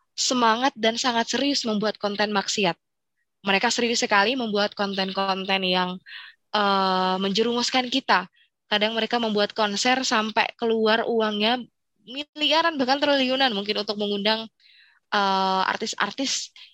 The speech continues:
yang bikin kita jadi maksiat begitu. Kemudian kontennya dibuat semenarik mungkin, sebagus mungkin, dengan efek yang sedahsyat mungkin.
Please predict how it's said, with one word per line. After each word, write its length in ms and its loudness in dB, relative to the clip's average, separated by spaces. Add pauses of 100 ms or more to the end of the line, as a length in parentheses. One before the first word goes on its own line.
yang 400 -2
bikin 320 0
kita 240 2
jadi 320 2 (320)
maksiat 560 0
begitu. 320 -4 (720)
Kemudian 400 -2
kontennya 720 2 (480)
dibuat 400 -2
semenarik 480 2
mungkin, 480 -2
sebagus 560 0
mungkin, 480 -2 (320)
dengan 240 -2
efek 400 -2
yang 240 -2
sedahsyat 1300 0
mungkin. 480 -4